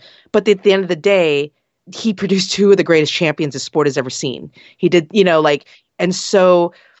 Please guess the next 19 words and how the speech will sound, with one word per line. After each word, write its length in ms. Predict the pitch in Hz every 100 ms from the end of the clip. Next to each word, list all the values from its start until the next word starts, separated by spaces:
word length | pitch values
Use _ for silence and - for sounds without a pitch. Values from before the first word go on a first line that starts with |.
| -
you 140 | 196
can't 320 | 190 240 247
just 160 | 240 202
sit 160 | 202 196
there 120 | 170
and 120 | 165
say, 380 | - 180 160 147 -
"Oh, 260 | 175 175 165
he's 260 | - 185
a 40 | 160
crazy 380 | - 180 147
quack," 600 | 131 220 247 202 - - _ _ _ _ _ _ -
'cause 120 | 208
he's 140 | 202
not. 320 | 302 262 90 - _ _ _ _
Like, 280 | 190 170 - _ _ 180
th-, 140 | 170 -
you 120 | 208
know, 220 | 202 160